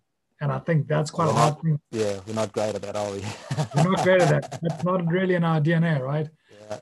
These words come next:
Speaker 1: And so we, I think that's hard when, when we do stop. Sometimes we think, "Well, I've stopped, therefore I'm present," or whatever the case is, but it's, it's not necessarily about just stopping doing what you're doing. It's,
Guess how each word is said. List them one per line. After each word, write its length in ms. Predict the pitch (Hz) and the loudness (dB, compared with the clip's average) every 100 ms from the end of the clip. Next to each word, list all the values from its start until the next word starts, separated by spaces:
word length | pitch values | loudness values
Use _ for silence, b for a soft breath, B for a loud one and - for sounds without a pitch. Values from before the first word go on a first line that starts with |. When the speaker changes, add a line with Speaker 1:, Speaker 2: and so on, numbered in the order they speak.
| - | -6
Speaker 1:
And 140 | 139 | -6
so 140 | 135 143 | -2 0
we, 220 | 156 165 | 2 0
I 80 | 156 | -2
think 220 | 165 156 | 0 2
that's 220 | 160 160 | 0 -2
hard 380 | - 156 160 147 | -4 0 2 2
when, 280 | 143 143 135 | 0 0 0
when 160 | 143 | 0
we 100 | 143 | 0
do 340 | 127 117 175 196 | -2 0 2 2
stop. 420 | - 117 143 - _ _ _ _ _ | -2 -8 -10 -10 _ _ _ _ _
Sometimes 500 | - 170 170 165 147 | -2 0 0 0 2
we 100 | 147 | 0
think, 280 | 147 165 139 | 0 0 0
"Well, 260 | 143 143 | -2 -4
I've 160 | 147 139 | -6 -8
stopped, 540 | - 214 143 151 - _ _ _ _ _ _ _ | -4 -2 -2 -4 -14 _ _ _ _ _ _ _
therefore 400 | - 160 156 156 | -6 -4 -2 -2
I'm 140 | 143 135 | -2 -2
present," 440 | 165 151 147 143 | 0 0 0 -2
or 200 | 131 127 | -4 -6
whatever 260 | 123 139 139 | -6 -6 -6
the 80 | 131 | -6
case 280 | 139 139 147 | -6 -6 -6
is, 120 | 131 | -8
but 160 | 127 | -6
it's, 180 | 131 - | -6 -8
it's 160 | 147 147 | -14 -8
not 120 | 165 | -4
necessarily 320 | 156 156 151 139 | -2 -2 -4 -4
about 200 | 135 127 | -4 -6
just 220 | 135 - | -10 -10
stopping 460 | - 165 151 143 | -8 -6 -4 -4
doing 140 | 139 139 | -4 -4
what 120 | 131 | -6
you're 120 | 127 | -4
doing. 120 | 147 127 | -4 -4
It's, 180 | 120 | -12